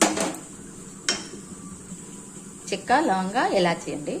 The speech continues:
చెక్క, లవంగాలు, ఎలాచి,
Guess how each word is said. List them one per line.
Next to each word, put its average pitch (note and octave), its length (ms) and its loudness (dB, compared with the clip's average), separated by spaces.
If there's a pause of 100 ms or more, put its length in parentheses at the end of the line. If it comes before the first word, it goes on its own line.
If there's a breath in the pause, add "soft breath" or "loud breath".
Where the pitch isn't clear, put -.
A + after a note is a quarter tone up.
(380)
చెక్క, G3 220 -2 (680)
లవంగాలు, G3 460 4 (760)
ఎలాచి, - 320 4